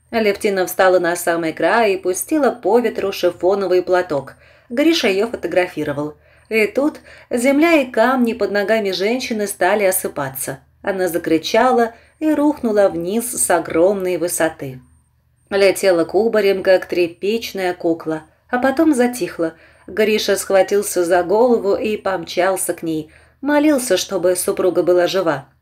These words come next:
Мужчина вызвал скорую, Алю забрали в больницу, а она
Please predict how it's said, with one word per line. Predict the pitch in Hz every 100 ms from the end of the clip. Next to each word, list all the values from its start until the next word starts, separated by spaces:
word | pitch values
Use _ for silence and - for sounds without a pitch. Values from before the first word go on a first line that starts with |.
| -
Мужчина | 202 202 - 202 190
вызвал | 190 180 175 165
скорую, | - - 240 226 214 208 - - -
Алю | 285 311 254
забрали | 202 190 214 233
в | 180
больницу, | 185 170 151 151 - 160 156 _ _
а | 220 208
она | 190 196 233